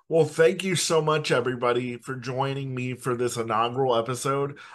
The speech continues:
of Nick Speaks, where we speak up, speak out, and speak up loud for those who feel they don't have a voice in the disabled community. Please join me for my next episode.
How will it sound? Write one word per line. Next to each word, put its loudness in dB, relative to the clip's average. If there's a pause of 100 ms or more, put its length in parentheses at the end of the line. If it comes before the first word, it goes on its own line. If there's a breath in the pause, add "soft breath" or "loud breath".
(140)
of -4
Nick -6
Speaks, -4 (300 loud breath)
where 6
we -2
speak -2
up, 4 (220)
speak -10
out, 0
and -14
speak -8
up -2
loud 2
for -6
those -2 (360 soft breath)
who -14
feel -4
they 0
don't -4
have -4
a 2
voice -4
in -10
the -10
disabled -4
community. -6 (440 loud breath)
Please 0
join 0
me 0
for -4
my 0
next -2
episode. 0